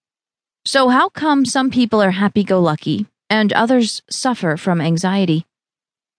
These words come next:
Experts believe that a combination of at least two or three different factors can influence whether you become a worrier:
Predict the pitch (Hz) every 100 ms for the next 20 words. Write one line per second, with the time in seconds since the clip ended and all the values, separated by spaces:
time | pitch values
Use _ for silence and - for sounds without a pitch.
0 | _ - 262 - 285 277 - 240 233 202
1 | 214 202 - 254 269 247 220 - 214 -
2 | 190 196 233 247 220 - - 302 339 359
3 | 254 240 247 247 233 226 - 220 208 -
4 | 202 196 208 196 254 254 226 185 180 -
5 | - _ _ 208 254 339 330 311 277 -
6 | 247 240 226 214 190 208 202 156 76